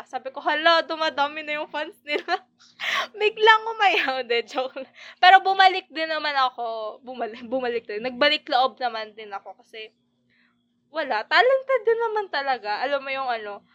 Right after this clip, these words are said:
ang una kasing, ano yun, is, nagsa-stand din ng, bukod sa visuals, ay yung talent. <laughs> Yung talent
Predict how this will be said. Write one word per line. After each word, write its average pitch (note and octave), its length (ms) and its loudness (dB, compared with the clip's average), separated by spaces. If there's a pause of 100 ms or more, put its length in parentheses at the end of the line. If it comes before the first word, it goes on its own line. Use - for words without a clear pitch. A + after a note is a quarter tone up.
(120)
ang D4 240 0
una E4 160 2
kasing, D#4 400 0 (300)
ano C4 180 -8
yun, A#3 460 -10
is, - 420 -20 (320)
nagsa-stand B3 640 -8
din A#3 160 -8
ng, A#3 380 -14
bukod E4+ 260 2
sa E4 140 6
visuals, C4+ 680 2
ay C4+ 160 2
yung C4+ 220 0
talent. A#3 640 4
<laughs> F#4+ 340 -6 (420)
Yung D#4+ 160 -16
talent C#4 480 -2